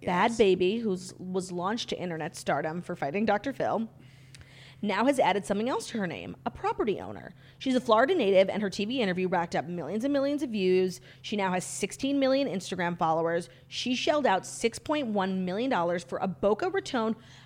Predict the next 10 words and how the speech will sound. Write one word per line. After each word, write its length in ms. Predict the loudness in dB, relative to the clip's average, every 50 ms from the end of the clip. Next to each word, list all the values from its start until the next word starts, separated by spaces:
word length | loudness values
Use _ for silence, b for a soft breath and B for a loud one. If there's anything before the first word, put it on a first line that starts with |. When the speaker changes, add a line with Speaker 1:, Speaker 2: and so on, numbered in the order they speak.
| B B
Speaker 1:
I 40 | -4
don't 160 | -4 -4 -6
see 140 | -12 -14 -12 -10 -4 0
Bad 320 | 4 4 6 6 4 4
Baby 340 | 2 2 2 4 4 2 2
as 100 | 2 0
a 60 | -2
Boca 320 | -2 0 0 0 2 0
Raton 540 | -2 -4 -4 -6 -6 -4 -4 -2 0 0 -2
queen. 680 | -4 -6 -4 -2 -2 -2 -2 -2 -4 -6 -8 -12 -16 -18